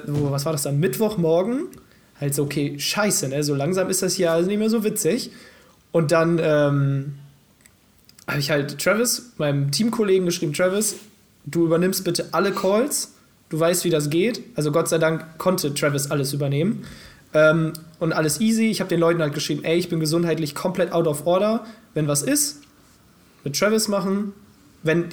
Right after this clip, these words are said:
ihr mich braucht, dann antworte ich dir die Tage.“ So, war auch, wie gesagt, war alles entspannt. Ähm, aber es war trotzdem so ein Gefühl, wo ich dachte, „Gott sei Dank hab ich Travis.“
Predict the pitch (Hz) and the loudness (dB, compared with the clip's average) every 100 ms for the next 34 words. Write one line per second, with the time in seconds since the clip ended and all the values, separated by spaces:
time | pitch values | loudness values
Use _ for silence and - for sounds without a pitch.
0 | - 160 156 170 - 156 147 156 220 214 | -2 0 2 0 0 0 2 2 2 0
1 | - 160 156 147 170 170 156 151 147 147 | -8 -4 -4 0 -2 0 -2 -2 -4 -4
2 | 143 143 135 123 123 - - - - - | -4 -4 -8 -8 -12 -16 -20 -20 -20 -20
3 | - 143 123 147 160 156 156 139 147 160 | -8 -6 -2 2 2 2 0 0 -2 0
4 | 160 - 143 - 131 - - - - - | 0 0 -4 -6 -8 -10 -18 -20 -20 -20
5 | - - _ 147 143 143 139 165 175 170 | -20 -20 _ 2 2 2 0 0 0 0
6 | 247 - 196 175 170 220 175 147 156 147 | -2 0 0 0 0 0 0 0 -2 -2
7 | 170 175 - 151 147 165 151 139 143 147 | -4 -4 -6 -6 -2 0 0 0 0 -2
8 | 147 - 151 123 - - | -4 -2 -2 -2 -6 -10